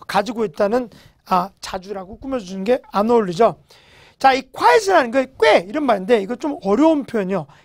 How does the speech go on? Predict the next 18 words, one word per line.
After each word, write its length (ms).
이 80
quiet은요, 580
원래 420
fairly, 500
꽤, 240
very 340
이거랑 320
비슷해서 500
상대적인 760
형용사나 400
부사를 280
꾸며줍니다. 480
quite 320
nice 400
이렇게, 360
quite 340
beautiful 640
이렇게. 320